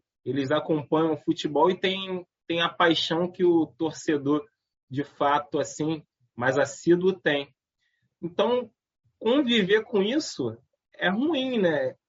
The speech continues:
A gente, a gente, pelo menos,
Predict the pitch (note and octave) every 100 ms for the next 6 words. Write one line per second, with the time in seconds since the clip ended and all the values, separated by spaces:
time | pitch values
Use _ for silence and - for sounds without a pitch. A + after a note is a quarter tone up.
0 | - B2+ D3 E3 - F#3 D3 - _ _
1 | _ _ _ _ _ B2 B2 D#3 - -
2 | F#3 F#3 E3+ E3+ F#3+ G3 G3+ F3+ D#3 -